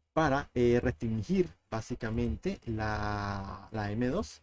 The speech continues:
a ver si lo muestro aquí, la M dos, ¿verdad? Básicamente restringir esa oferta monetaria,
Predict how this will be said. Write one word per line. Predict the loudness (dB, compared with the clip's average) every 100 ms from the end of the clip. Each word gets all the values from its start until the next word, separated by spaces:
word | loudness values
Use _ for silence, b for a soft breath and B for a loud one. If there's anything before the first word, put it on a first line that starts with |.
| _
a | -16
ver | -12
si | -14
lo | -12
muestro | -12 -10
aquí, | -10 -12 -14 -12
la | -6 -2
M | -2
dos, | -2 -6 -10
¿verdad? | -10 -8
Básicamente | -8 -8 -6 -4 -4 -6
restringir | -8 -10 -10 -14 -8 -6
esa | -6 -8
oferta | -12 -12 -8
monetaria, | -8 -6 -6 -8